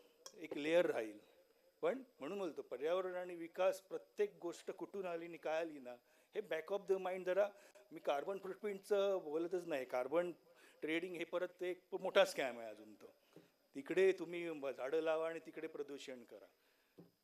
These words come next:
तर फक्त जरा विचार प्रक्रिया करा की, अं, काय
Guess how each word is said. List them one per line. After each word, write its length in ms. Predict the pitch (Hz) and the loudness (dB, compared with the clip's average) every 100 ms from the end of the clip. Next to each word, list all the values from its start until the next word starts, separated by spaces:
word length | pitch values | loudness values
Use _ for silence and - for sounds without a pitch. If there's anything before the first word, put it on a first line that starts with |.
| _ _ _ | _ _ _
तर 140 | 156 160 | -2 -2
फक्त 360 | - - - | -6 -2 2
जरा 340 | 214 202 202 196 | 4 6 6 6
विचार 360 | 165 - 196 | 2 2 4
प्रक्रिया 460 | 185 190 - 180 185 | 4 -2 -4 0 0
करा 340 | 175 143 170 | 0 0 0
की, 220 | - 208 226 - _ _ _ _ | -4 -8 -10 -12 _ _ _ _
अं, 320 | 127 123 117 120 - - - - _ _ _ _ _ _ - | -14 -12 -14 -18 -20 -20 -20 -20 _ _ _ _ _ _ -2
काय 400 | 180 226 214 208 | 4 6 4 0